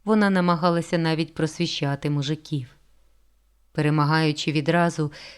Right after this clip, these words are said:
до перемішаного запаху людського поту, житнього хліба й сириці, Софія Аркадівна читала іноді на кухні дворовій челяді й наймитам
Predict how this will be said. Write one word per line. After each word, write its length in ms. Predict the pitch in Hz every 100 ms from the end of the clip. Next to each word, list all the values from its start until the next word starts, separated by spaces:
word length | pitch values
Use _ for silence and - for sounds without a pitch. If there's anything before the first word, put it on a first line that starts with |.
| _
до 100 | 147
перемішаного 760 | 147 160 180 190 180 175 165 170
запаху 520 | 156 180 180 165 -
людського 540 | 156 160 - 170 160 151
поту, 540 | - 226 233 226 220 - - _ -
житнього 560 | 247 214 226 - 180 175
хліба 380 | - 196 160
й 60 | 170
сириці, 720 | 165 175 175 170 170 165 151 - _ _ _
Софія 500 | - - 143 - 151
Аркадівна 580 | 147 147 156 160 147 151
читала 480 | 147 - - 156 156
іноді 440 | 151 156 151 143
на 160 | 147 143
кухні 600 | 143 214 214 - 139 131 _ - - _ _
дворовій 460 | 151 139 151 151 143
челяді 520 | 143 - 165 147 143
й 60 | 160
наймитам 680 | 165 160 143 143 143 135